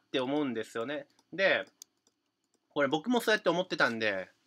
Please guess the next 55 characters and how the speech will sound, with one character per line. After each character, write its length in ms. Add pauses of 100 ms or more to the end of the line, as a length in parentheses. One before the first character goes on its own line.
(1160)
そ 100
の 400
七 300
十 140
五 100
パ 180
ー 40
セ 100
ン 60
ト 120
ぐ 60
ら 140
い 40
し 60
か 120
取 180
れ 60
な 140
く 120
て、 220
ま 100
あ 20
ま 120
あ、 60
そ 100
れ 60
結 180
構 80
い 80
い 40
方 140
だ 100
と 80
は 80
思 160
う 20
ん 80
で 120
す 80
け 100
ど、 80
国 140
公 160
立 240
に 60
行 80
け 100
る 100
レ 100
ベ 100
ル 100
な 100
ん 80
で 80
ね。 200